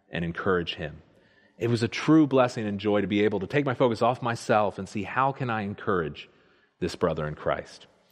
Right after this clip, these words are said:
We were able to rejoice together in everything God has done and everything he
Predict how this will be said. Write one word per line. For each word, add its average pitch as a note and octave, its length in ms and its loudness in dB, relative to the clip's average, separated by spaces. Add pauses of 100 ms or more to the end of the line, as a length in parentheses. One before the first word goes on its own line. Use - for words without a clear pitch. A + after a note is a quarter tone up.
(440)
We C3+ 140 8
were C3+ 160 4
able C#3 280 2
to C#3+ 140 0
rejoice C3+ 600 4
together G2+ 480 0
in F#2+ 80 -4
everything C3 340 0
God B2+ 240 2
has C3+ 400 0
done G2 200 -4
and F#2+ 100 -6
everything B2 300 -4
he B2+ 180 -6